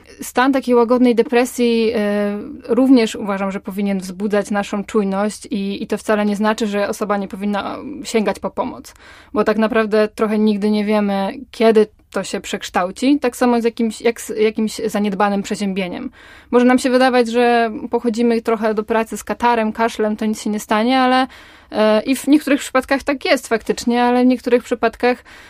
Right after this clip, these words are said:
e, możemy dorobić się jakichś powikłań. I tak samo, e, te objawy depresji, jeśli nie będą zaopiekowane w jakikolwiek sposób, mogą po prostu się nasilać, a pamiętajmy, że depresja jest też chorobą,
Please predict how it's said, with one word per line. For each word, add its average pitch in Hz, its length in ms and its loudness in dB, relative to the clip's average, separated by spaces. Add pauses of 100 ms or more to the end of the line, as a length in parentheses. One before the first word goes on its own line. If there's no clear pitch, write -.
(100)
e, 214 380 2
możemy 233 340 2
dorobić 214 340 0
się 226 80 -2
jakichś 220 160 -6
powikłań. 208 680 0
I 214 40 -4
tak 214 180 -6
samo, 208 580 0
e, 202 300 -2
te 202 400 0
objawy 240 380 2
depresji, 196 480 -4
jeśli 190 220 -6
nie 196 80 -2
będą 220 240 0
zaopiekowane 190 720 -4
w 180 60 -12
jakikolwiek 202 600 -2
sposób, 247 420 -2 (420)
mogą 285 220 6
po 294 80 2
prostu 269 260 -2
się 254 120 0
nasilać, 226 640 0
a 214 100 -2
pamiętajmy, 214 520 -2
że 202 100 -6
depresja 208 480 -4
jest 208 140 -4
też 220 160 -4
chorobą, 208 500 -2